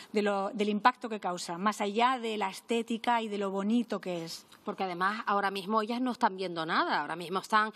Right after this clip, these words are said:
Speaker 2: cosiendo, están trabajando, sí es cierto, con diseñadores muy importantes de nuestra fiesta, en este caso en el taller de Leo Martínez, pero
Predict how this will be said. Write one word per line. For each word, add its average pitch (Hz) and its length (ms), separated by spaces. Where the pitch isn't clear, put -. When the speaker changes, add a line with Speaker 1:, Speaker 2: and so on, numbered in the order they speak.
Speaker 2:
cosiendo, 254 520
están 233 220
trabajando, 202 500
sí 226 120
es 214 100
cierto, 202 300
con 208 340
diseñadores 208 560
muy 233 240
importantes 214 560
de 202 80
nuestra 196 260
fiesta, 254 320
en 214 80
este 202 220
caso 214 300
en 214 60
el 202 120
taller 202 300
de 196 100
Leo 190 120
Martínez, 233 460
pero 202 220